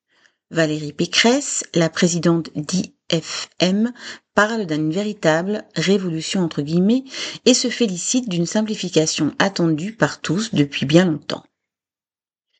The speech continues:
Bien sûr, pouvoir utiliser un seul ticket pour voyager dans Paris ou en banlieue est un mieux attendu depuis longtemps. Mais le diable est dans les détails. Et Pécresse a trouvé astucieux de proposer non pas un,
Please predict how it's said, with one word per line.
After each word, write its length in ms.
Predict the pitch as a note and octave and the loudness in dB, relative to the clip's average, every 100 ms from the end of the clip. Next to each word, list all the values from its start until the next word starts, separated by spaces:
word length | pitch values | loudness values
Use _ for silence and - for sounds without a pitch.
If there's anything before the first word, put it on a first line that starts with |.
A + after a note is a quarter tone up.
| _ _ _ D#3+ | _ _ _ -6
Bien 160 | E3 | -4
sûr, 360 | D#3+ - B3 B3 - - - - | -4 -2 -2 -2 -10 -18 -16 0
pouvoir 320 | A3 C4+ B3+ | 4 4 2
utiliser 560 | - F#3 F#3+ F#3 A#3+ - | -4 -4 -2 2 0 0
un 140 | G#3+ A#3 | 0 0
seul 240 | - G#3+ | 0 -2
ticket 360 | - F#3+ - A3+ | -4 0 4 4
pour 160 | E3+ | 2
voyager 420 | D#3+ E3 E3 F3+ | 2 2 2 -2
dans 120 | E3+ D#3 | -2 -2
Paris 460 | F3+ F3+ A3 C4 | -2 0 0 0
ou 120 | F#3 | 0
en 100 | C#3 | -2
banlieue 500 | D3+ E3+ F3 F#3+ B3+ C#4+ - - - | 0 -2 -2 0 -2 -4 -16 -10 -6
est 160 | A3 | -2
un 100 | G#3 | 0
mieux 340 | G#3 A3 B3+ - | 2 2 0 0
attendu 420 | G#3+ G#3+ A3 A#3 | 0 2 0 0
depuis 300 | G#3+ G3 G3+ | -2 -2 0
longtemps. 520 | F#3+ F#3 - D3+ - _ _ _ _ - | 0 0 0 -2 -2 _ _ _ _ -2
Mais 120 | A3+ | -2
le 140 | G3+ | 0
diable 400 | D3+ D3 D3+ D#3+ - - | -4 0 0 0 -4 0
est 80 | |
dans 120 | F3+ D#3 | 2 2
les 120 | F3 | 0
détails. 600 | D3 C#3 D3+ B2+ - - - - - - | -4 2 2 2 -4 -14 -20 -20 -18 -4
Et 80 | G#3 | -4
Pécresse 560 | - D#3+ - A#3+ B3+ F3+ | 0 -2 2 0 0 -4
a 40 | |
trouvé 420 | - F3 D3+ - - | -2 0 0 0 0
astucieux 720 | B3 - F#3+ - - F#3 - | 0 0 -2 0 2 0 0
de 120 | D#3+ | -4
proposer 640 | D3 - C#3+ D#3 D3 D3 - | -2 -2 6 6 6 0 2
non 220 | D3 C#3+ | 2 2
pas 420 | - A2 A2+ C3+ E3+ | 0 0 0 2 2
un, 160 | C#4 | 2